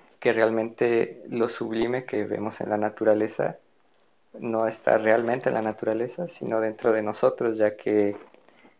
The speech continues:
es a nosotros a los que nos eleva nuestro ánimo, nuestro espíritu, por así decirlo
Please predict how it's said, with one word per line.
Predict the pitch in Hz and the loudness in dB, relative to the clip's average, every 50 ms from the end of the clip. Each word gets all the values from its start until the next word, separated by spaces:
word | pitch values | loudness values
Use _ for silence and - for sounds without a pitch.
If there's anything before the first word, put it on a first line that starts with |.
| _ | _
es | - - - 139 | -8 -2 0 0
a | 139 | 0
nosotros | 135 131 - - - - - 139 135 - | 0 0 0 -2 -2 0 -2 -2 -2 -2
a | - | -4
los | - - 110 - | -6 -6 -8 -12
que | - - - 110 107 104 104 101 101 101 104 101 _ _ _ _ _ _ _ _ _ _ _ _ _ | -12 -8 -4 -2 0 0 0 -2 -2 -4 -8 -12 _ _ _ _ _ _ _ _ _ _ _ _ _
nos | - 117 110 - | -6 -6 -2 -2
eleva | - 110 110 107 107 117 | 0 2 2 2 2 2
nuestro | 117 110 107 - - - 107 107 104 | 0 -2 -4 -6 -4 0 2 4 4
ánimo, | 107 113 127 147 82 85 190 | 2 2 0 -4 -4 -4 -4
nuestro | 175 135 117 113 - - - - 110 107 104 104 104 104 107 - _ _ _ _ | -4 -4 -6 -10 -10 -10 -6 -4 -4 -4 -4 -4 -8 -10 -14 -20 _ _ _ _
espíritu, | - 113 - - - - - 135 135 - 147 143 | -10 -10 -10 -10 -8 -8 -8 -8 -8 -10 -12 -8
por | - 135 127 | -6 -6 -6
así | 127 - - 143 | -4 -4 -4 -4
decirlo | 143 143 143 - 151 147 147 156 185 214 | -4 -4 -4 -6 -6 -4 -4 -4 -4 -4